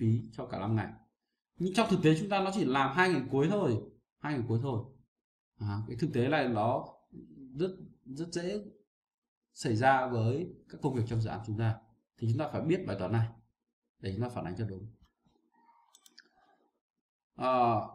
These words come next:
giả sử nhá, chúng ta có quay sang khung nhìn gan chặt, chúng ta gắn thêm một cái tài nguyên.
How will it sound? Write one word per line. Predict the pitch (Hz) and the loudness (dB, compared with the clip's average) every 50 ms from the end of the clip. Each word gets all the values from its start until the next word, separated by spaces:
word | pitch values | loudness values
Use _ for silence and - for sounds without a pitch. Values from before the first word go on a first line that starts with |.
| - | -2
giả | 156 156 151 | 2 2 4
sử | - 170 147 143 151 | 6 6 6 6 6
nhá, | 170 185 175 151 123 - - - - _ _ _ _ _ _ _ - - - - - - - _ _ - | 6 6 4 4 0 -4 -10 -14 -20 _ _ _ _ _ _ _ -20 -20 -20 -20 -20 -20 -20 _ _ -4
chúng | - 175 180 | 0 4 6
ta | 202 196 196 - | 6 6 6 8
có | 160 151 143 147 151 160 175 185 190 - - - - _ _ _ _ - _ - | 10 12 12 12 12 12 10 8 4 0 -6 -12 -18 _ _ _ _ -20 _ -2
quay | - 170 170 170 170 | 2 4 4 4 4
sang | 165 - 175 165 160 160 160 160 160 156 - | 4 4 6 6 8 8 8 6 4 2 2
khung | - 165 160 156 | 0 2 2 2
nhìn | 139 131 127 117 113 113 107 - - - - - _ _ _ _ _ _ - | 4 4 4 6 6 4 4 2 -4 -10 -18 -20 _ _ _ _ _ _ -10
gan | 117 117 151 156 156 - | -4 0 2 2 2 4
chặt, | 156 135 113 - - - - | 4 4 4 2 -2 -6 -6
chúng | - 147 | -2 0
ta | 151 147 143 139 139 - - - - _ - - - - - - | 2 2 2 2 0 -2 -6 -12 -18 _ -20 -20 -20 -14 -4 2
gắn | 123 117 120 - - | 4 4 4 4 4
thêm | 175 165 165 160 143 | 4 6 6 6 6
một | 131 117 110 | 4 2 2
cái | 113 113 113 - - | 2 2 2 2 2
tài | 135 123 | 2 2
nguyên. | 120 131 135 143 139 139 139 139 - - | 2 2 2 2 2 2 0 -2 -6 -10